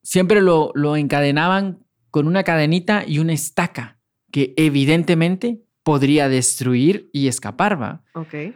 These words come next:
Speaker 1: Eh, y lo que sucedía es que a este elefante lo condicionaban desde chiquito. Y entonces el elefante, cuando era muy chiquito, tenía la misma cadena y la misma estaca, pero ahí sí no tenía fuerza. Entonces el elefante normalmente pasaba como el primer año tratando de librarse,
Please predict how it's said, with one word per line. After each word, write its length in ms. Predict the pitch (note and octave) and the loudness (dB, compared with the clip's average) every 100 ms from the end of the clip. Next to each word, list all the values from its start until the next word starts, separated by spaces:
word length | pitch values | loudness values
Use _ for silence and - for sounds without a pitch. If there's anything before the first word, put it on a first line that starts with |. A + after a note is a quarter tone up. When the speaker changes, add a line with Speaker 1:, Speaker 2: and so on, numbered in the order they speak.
| _ - | _ -4
Speaker 1:
Eh, 520 | B2 A#2+ A2 G#2 - | -2 0 -2 -6 -8
y 340 | C3+ D3+ - _ B2+ | -8 -8 -8 _ -10
lo 180 | D3+ D3+ | -2 0
que 100 | D#3+ | 0
sucedía 600 | E3 F3+ G#3+ G#3+ G3 F3+ | -2 0 0 2 0 -4
es 200 | - D3 | -6 -6
que 80 | - | -4
a 20 | |
este 140 | D3+ F3+ | -2 0
elefante 420 | F#3 E3 D#3+ A3 | 0 -2 -2 -2
lo 120 | F#3 | -4
condicionaban 600 | C#3+ B2 A#2 A#2 A2+ B2 | -2 -4 -4 -4 -2 -2
desde 220 | A#2+ A2 A#2+ | -2 -4 -6
chiquito. 480 | E3 A#3 G3+ D3+ F3+ | -6 -4 -4 -6 -8
Y 60 | C3+ | -8
entonces 380 | B2 C#3+ D#3 D3+ | -6 -4 -6 -4
el 80 | D#3 | -2
elefante, 600 | F3 G3+ G#3 G#3 G#3+ G#3+ | 0 2 0 0 -2 -6
cuando 220 | D3 B2+ | -4 -2
era 100 | C#3 | 0
muy 200 | D3+ G#3 | 2 0
chiquito, 500 | A3 B3+ B3 F#3+ A#3 | 0 0 -2 -4 -6
tenía 260 | A3 B2+ B2+ | -4 -2 -2
la 120 | G2+ | 0
misma 280 | C3+ E3+ G3+ | -2 0 -2
cadena 260 | F#3+ F#3 D#3 | 0 0 0
y 40 | |
la 80 | A#2+ | 0
misma 220 | B2+ D3 | -2 -2
estaca, 380 | F3 G3+ G3+ G#3+ | -4 -6 -4 -2
pero 160 | E3 C3 | -2 0
ahí 100 | B2+ | -2
sí 140 | D#3 | -2
no 100 | D3+ | -2
tenía 260 | C#3 C3+ C#3 | -2 0 0
fuerza. 420 | G#3 G3+ - C3+ _ _ _ _ _ _ | 0 -4 -6 -12 _ _ _ _ _ _
Entonces 300 | F3+ F#3+ G3 | -4 -2 0
el 120 | F#3+ | 2
elefante 460 | E3 D3 E3+ F#3 | 2 2 0 0
normalmente 540 | G#3 F3+ D#3+ E3 F#3 G3+ | 0 2 2 0 0 -2
pasaba 420 | D#3+ C#3 E3 F3 | -4 -4 -4 -2
como 160 | F3 D#3+ | -4 -6
el 60 | |
primer 320 | - B2+ C#3 | -4 -2 0
año 240 | D3+ F#3+ G3+ | 0 -2 -2
tratando 600 | C3+ A#2 D3 D#3+ E3+ E3+ | -4 -2 -2 -2 0 0
de 180 | D#3+ C#3+ | 0 -2
librarse, 720 | A#2 A2+ C#3+ E3+ D3+ - | -2 -2 -2 -2 -6 -12